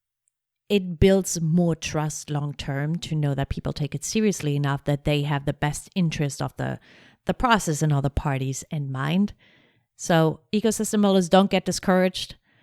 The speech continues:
It doesn't destroy trust if you bring paperwork to the table. It actually lays a foundation for more trust, I think, to build and prosper early on in the process. Um, Rick, I know personally,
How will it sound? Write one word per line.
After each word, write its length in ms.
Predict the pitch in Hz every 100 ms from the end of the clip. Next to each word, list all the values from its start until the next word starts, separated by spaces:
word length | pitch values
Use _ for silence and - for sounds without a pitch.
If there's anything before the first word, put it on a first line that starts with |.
| _ -
It 140 | 180
doesn't 280 | 196 170 185
destroy 440 | 170 - - 165 151
trust 540 | - 175 151 - -
if 180 | - 156
you 80 | 160
bring 240 | 151 147
paperwork 540 | 147 151 143 143 139 139
to 100 | -
the 100 | 139
table. 460 | - - - - -
It 100 | 165
actually 400 | 143 - 156 147
lays 360 | 147 151 151 143
a 200 | 156 143 - - -
foundation 580 | 196 185 190 190 -
for 200 | 175 180
more 240 | 170 175 170
trust, 500 | - 151 143 - -
I 100 | 151
think, 420 | - 143 139 143 _ _ _
to 140 | - 160
build 280 | 143 131 -
and 160 | 139
prosper 480 | - 131 - 143 -
early 280 | - 143 131
on 160 | 127 131
in 100 | 127
the 80 | 131
process. 560 | - - - - - - _ - - - -
Um, 340 | 202 208 208 196 _ _ _ _ _ _ _
Rick, 200 | - 320
I 80 | 269
know 120 | 285
personally, 600 | - 214 - 202 190 165